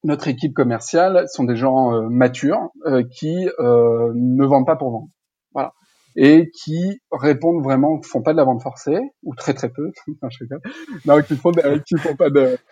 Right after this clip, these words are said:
qui font pas de vente forcée parce que déjà, ça fonctionne pas, euh, dès le projet, ça fonctionne pas, et cetera, et cetera. Mais du coup, on arrive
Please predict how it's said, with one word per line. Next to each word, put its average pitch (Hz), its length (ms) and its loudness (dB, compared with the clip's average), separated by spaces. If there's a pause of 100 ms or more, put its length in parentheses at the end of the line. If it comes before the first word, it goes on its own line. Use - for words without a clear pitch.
(560)
qui 165 100 -2
font 165 140 2
pas 190 140 6
de 180 60 -6
vente 156 200 6
forcée 220 380 2
parce 156 200 0
que 147 80 0
déjà, 131 240 2
ça 135 140 -2
fonctionne 117 340 -4
pas, 165 380 4
euh, 123 200 -4
dès 123 120 2
le 127 80 -2
projet, 120 280 -4
ça - 140 -10
fonctionne 135 360 -12
pas, 151 400 4
et 165 100 -6
cetera, 135 320 -12
et 135 60 -10
cetera. 143 480 -14
Mais 143 180 -8
du 135 200 -10
coup, 185 160 -8
on 175 100 -2
arrive 180 320 -4